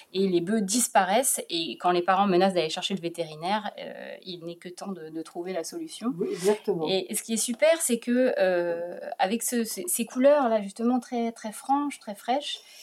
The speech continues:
Speaker 1: et ce dessin, tu, tu revisites, en fait, tu colles parfaitement, là aussi, euh, à
Speaker 2: Ben
Speaker 1: l'esprit
Speaker 2: oui,
Speaker 1: de
Speaker 2: euh,
Speaker 1: l'histoire.
Speaker 2: parce que, en fait, moi, j'ai, j'ai lu, euh, j'ai lu ces histoires, euh,
Speaker 1: Mhm.
Speaker 2: il y a, il y a fort longtemps, oui.
Speaker 1: Mhm.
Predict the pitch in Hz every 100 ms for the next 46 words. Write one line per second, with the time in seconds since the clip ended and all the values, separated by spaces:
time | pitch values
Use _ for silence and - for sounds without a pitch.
0 | - 196 220 196 226 220 294 311 - 214
1 | 208 202 196 196 180 233 214 220 269 269
2 | 196 220 202 - 294 202 - 202 254 247
3 | 175 175 - 220 214 180 165 - - -
4 | - - 214 214 208 285 262 220 196 202
5 | 190 226 233 - 226 208 208 202 202 190
6 | 311 302 233 233 208 190 180 196 180 226
7 | 220 196 180 170 160 - - _ 165 208
8 | 220 208 196 165 156 214 254 262 - 175
9 | 170 165 170 170 160 160 165 160 214 185
10 | 175 - 294 202 - _ - 185 262 294
11 | _ _ _ _ _ _ _